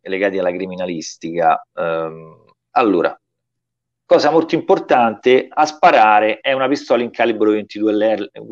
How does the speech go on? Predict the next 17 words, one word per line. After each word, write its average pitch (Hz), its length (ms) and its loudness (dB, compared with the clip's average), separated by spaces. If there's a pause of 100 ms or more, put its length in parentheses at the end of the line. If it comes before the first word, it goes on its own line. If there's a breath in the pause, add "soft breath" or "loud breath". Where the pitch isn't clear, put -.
(280)
ventidue 120 340 -2
long 113 240 -2
rifle, 90 400 -2 (600)
quindi 104 240 -8
lo 101 100 0
stesso 151 560 -2
tipo 123 480 -2
di 113 400 -4
munizionamento, 110 1080 -6
cioè 98 160 -6
munizionamento, 101 600 -10
lo 92 80 -6
stesso - 380 -6
tipo, 104 340 -4 (600 loud breath)
eh, 71 380 0 (560)
di, 120 460 0
eh, 82 640 -2